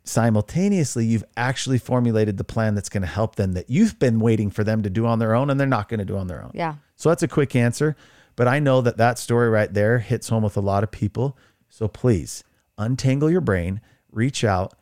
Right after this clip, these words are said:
Speaker 1: talk with someone who can help you through the first few steps
Speaker 2: No,
Speaker 1: of this, and
Speaker 2: honestly,
Speaker 1: then you can do it on your own.
Speaker 2: honestly, if that's you,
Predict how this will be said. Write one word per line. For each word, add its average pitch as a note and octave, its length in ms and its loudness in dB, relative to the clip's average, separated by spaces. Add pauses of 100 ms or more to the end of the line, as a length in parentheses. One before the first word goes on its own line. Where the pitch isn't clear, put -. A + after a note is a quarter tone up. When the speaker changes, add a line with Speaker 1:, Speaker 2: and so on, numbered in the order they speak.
Speaker 1:
talk A2+ 300 -6
with C3 80 -2
someone B2 260 2
who A2 80 2
can - 160 -4
help A2 360 -4
you A2+ 60 2
through A2 240 -2
the G2 100 0
first - 460 -2
few A2+ 120 0
steps A3 380 2
Speaker 2:
No, A2+ 60 -2
Speaker 1:
of A#2+ 60 4
this, C#3 180 2
and B2 120 4
Speaker 2:
honestly, - 20 6
Speaker 1:
then D3+ 140 2
you C#3+ 120 4
can B2 140 2
do A#2 120 6
it A#2 80 4
on G#2+ 120 2
your G2+ 120 2
own. G#2 180 0 (200)
Speaker 2:
honestly, A3 600 -2 (640)
if G#3+ 140 -2
that's B3 300 0
you, F3 340 -2